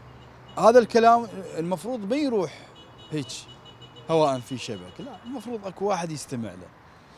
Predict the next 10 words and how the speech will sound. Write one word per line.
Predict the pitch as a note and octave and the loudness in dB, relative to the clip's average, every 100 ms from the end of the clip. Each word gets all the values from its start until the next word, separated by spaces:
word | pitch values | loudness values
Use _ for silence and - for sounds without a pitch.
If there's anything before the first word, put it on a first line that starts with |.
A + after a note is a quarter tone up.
| - - - G3+ | -20 -20 -16 -14
المفروض | F#3 F3+ E3 | -8 -6 -6
اكو | - D#3 | -6 0
واحد، | E3 D#3+ D3 D3 C#3+ C#3+ B2+ - - - - - | 2 2 0 -2 0 -2 -4 -16 -20 -20 -18 -10
آه، | A#2+ A#2+ A#2 A2+ A2+ G#2+ G#2+ G#2 A2+ A#2 | -6 -6 -4 -6 -6 -6 -8 -10 -12 -12
يركز | D#3+ F#3+ A3+ - F3+ C#3+ | -4 0 0 -2 -6 -4
على | B2+ C3 | -4 -4
هالكلمات، | B2 - B2 A2+ G#2 G2 F2+ - | -8 -10 -10 -8 -10 -10 -12 -12
يركز | E3 G#3+ - D#3+ | -8 -6 -6 -8
على | C#3 C3+ | -6 -6
هال-، | C3 B2+ | -6 -8